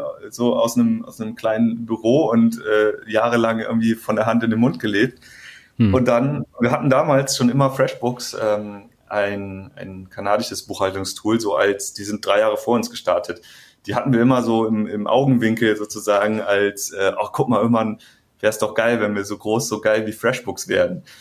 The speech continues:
Speaker 1: Und ich fand das mega, dass dann, ähm, einer der Kandidaten halt für die, für den Exit, äh, FreshBooks am Ende war.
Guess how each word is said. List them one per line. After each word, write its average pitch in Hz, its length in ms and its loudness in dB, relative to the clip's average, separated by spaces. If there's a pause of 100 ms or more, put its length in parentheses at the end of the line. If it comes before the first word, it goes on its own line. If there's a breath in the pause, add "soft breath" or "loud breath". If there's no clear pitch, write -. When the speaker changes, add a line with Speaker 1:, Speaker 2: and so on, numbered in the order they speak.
(420 loud breath)
Speaker 1:
Und 104 380 0
ich 101 120 -12
fand 113 220 -2
das 113 140 -4
mega, 117 640 2 (100)
dass 101 240 -2
dann, 101 480 -2 (500)
ähm, 92 500 -4 (100)
einer 110 240 2
der 110 120 2
Kandidaten 104 680 0
halt 92 280 0
für - 220 -6
die, 92 340 -2
für - 140 -10
den 95 160 -2
Exit, 101 540 0
äh, 92 80 -6
FreshBooks - 480 -4
am 92 100 -2
Ende 90 320 0
war. 101 380 2